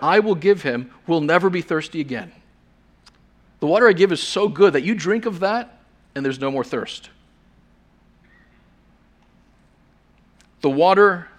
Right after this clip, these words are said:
that I give him will become in him a spring of water welling up to eternal life." That, that water will not only satisfy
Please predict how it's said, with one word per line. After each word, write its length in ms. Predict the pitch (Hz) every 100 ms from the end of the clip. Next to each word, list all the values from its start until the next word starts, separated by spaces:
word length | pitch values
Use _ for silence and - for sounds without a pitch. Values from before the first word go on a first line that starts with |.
| _
that 100 | 135
I 80 | 135
give 240 | 135 175 165
him 180 | 175
will 140 | 147 131
become 340 | 131 131 170
in 80 | 156
him 180 | 147 135
a 40 |
spring 420 | - - 151 190
of 120 | 180 135
water 520 | 139 156 117 107 - - - -
welling 360 | 131 147 151 127
up 180 | 127
to 160 | - 123
eternal 320 | 117 139 123
life." 400 | 110 110 - - -
That, 200 | 156 165
that 160 | 190
water 240 | 196 196 170
will 120 | 151
not 200 | 160 170
only 160 | 151
satisfy 800 | 120 - 156 165 143 - 135 127